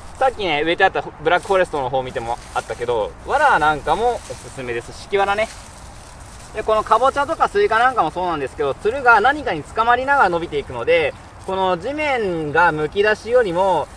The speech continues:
例えば草が生えたりとか、まあ、草を生やしておくとね、埋もれちゃいやすいので、こういう草マルチとかわ-、敷き藁マルチをしてあげることで、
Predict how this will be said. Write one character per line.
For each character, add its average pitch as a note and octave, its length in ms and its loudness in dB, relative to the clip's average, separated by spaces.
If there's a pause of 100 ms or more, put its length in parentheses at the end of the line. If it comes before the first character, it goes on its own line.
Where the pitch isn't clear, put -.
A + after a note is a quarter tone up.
(180)
例 G#3+ 140 0
え B3 40 4
ば G#3+ 60 2
草 - 220 4
が A3 120 4
生 F#3+ 240 4
え D#3+ 40 2
た C#3 200 -4
り A#2+ 300 -6
と B2+ 120 -6
か、 C3 240 2
ま A#2+ 100 -6
あ、 - 20 -8
草 C4+ 220 0
を - 40 2
生 F#3 100 2
や F3+ 80 0
し - 20 -4
て D#3+ 80 -2
お C3+ 60 -2
く - 60 -16
と A#2 60 -6
ね、 B2+ 160 -4
埋 - 40 -4
も D3+ 100 0
れ D3+ 80 0
ち D#3+ 140 -6
ゃ D#3+ 40 4
い D3+ 60 4
や D3+ 80 2
す F3+ 100 -6
い D3+ 40 -4
の A#2 80 -4
で、 B2+ 180 2 (260)
こ - 80 -2
う - 40 2
い - 0 -
う - 20 0
草 - 180 2
マ A#3+ 120 6
ル G#3+ 80 2
チ - 60 -8
と E3+ 60 0
か C3 180 4
わ-、 D3 280 6
敷 - 140 -12
き G3 100 0
藁 G3+ 220 6
マ G#3 120 2
ル F3+ 60 -8
チ - 80 -6
を D3+ 80 0
し - 60 -10
て E3 80 -2
あ D#3+ 60 0
げ F3 100 0
る E3 80 -2
こ E3+ 100 -4
と F#3+ 80 -8
で、 A#3+ 220 8